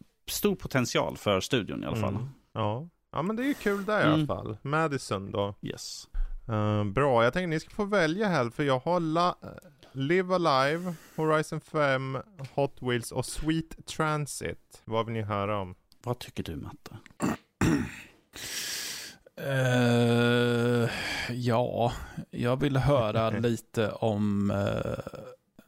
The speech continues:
Speaker 3: eh, Sweet Transit.
Speaker 2: Sweet Transit?
Speaker 3: Mm.
Speaker 2: Okej. Ja, ja, det, det blir lite första intryck då. Först, för jag sitter med det just nu i recen-, eh, inte recension, förhandstitt ska jag göra.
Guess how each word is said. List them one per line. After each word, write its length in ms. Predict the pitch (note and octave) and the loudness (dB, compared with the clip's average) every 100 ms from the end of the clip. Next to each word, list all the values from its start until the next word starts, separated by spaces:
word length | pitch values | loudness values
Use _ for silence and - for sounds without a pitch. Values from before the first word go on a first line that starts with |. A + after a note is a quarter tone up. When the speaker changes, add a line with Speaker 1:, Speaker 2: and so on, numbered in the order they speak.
| - - D3+ B2+ | -20 -16 -12 -4
Speaker 3:
eh, 500 | A2+ G#2+ G#2 G2+ - - - - _ _ - | -2 0 0 0 -2 -6 -12 -20 _ _ -2
Sweet 440 | - A#2+ A2 - | 0 2 -2 -2
Transit. 840 | - G2+ D#2+ - - A#2+ _ - - - - _ _ - | -2 -2 0 -4 -2 -4 _ -6 -6 -10 -14 _ _ -16
Speaker 2:
Sweet 340 | - D#3 D#3+ | 0 0 0
Transit? 540 | - E3+ C#4 - - - _ - | 2 2 2 -4 -12 -16 _ -2
Speaker 3:
Mm. 160 | B2 F#3 - | 0 -2 -6
Speaker 2:
Okej. 300 | E3+ B2+ - - | -10 -10 -10 -4
Ja, 380 | A2 B2 C#3 F2 | 0 0 0 0
ja, 160 | C3 D3+ | 0 0
det, 320 | C3 D3+ D#3+ | -2 -2 0
det 80 | A#2 | -4
blir 180 | D#3+ G3 | -2 -2
lite 200 | E3+ D3 | -4 -6
första 320 | - D#3+ D3+ | -4 -2 -2
intryck 320 | C#3+ C3 F3 - | -2 -2 -6 -6
då. 260 | A#2 A2+ C#3 _ _ _ | -4 -2 -4 _ _ _
Först, 260 | A#2 C3+ - | -2 -2 -2
för 80 | B2 | 0
jag 280 | A#2+ - B2+ | 2 0 -4
sitter 340 | C3 - C3 | -6 -6 -4
med 180 | B2 A#2 | 0 2
det 40 | |
just 200 | A2+ A2+ | 0 -2
nu 160 | A#2 A2+ | -4 -2
i 40 | A2 | -2
recen-, 640 | G#2+ A2+ G#2+ - A2+ G#2+ | -4 -6 -8 -8 -8 -4
eh, 60 | A#2 | -4
inte 180 | B2 C#3 | 0 0
recension, 320 | C3 C3 B2 | 0 -4 0
förhandstitt 580 | B2+ A#2+ A#2 - C3 - | 2 2 0 -4 -6 -6
ska 100 | C3 | -6
jag 80 | |
göra. 140 | A#2+ | -4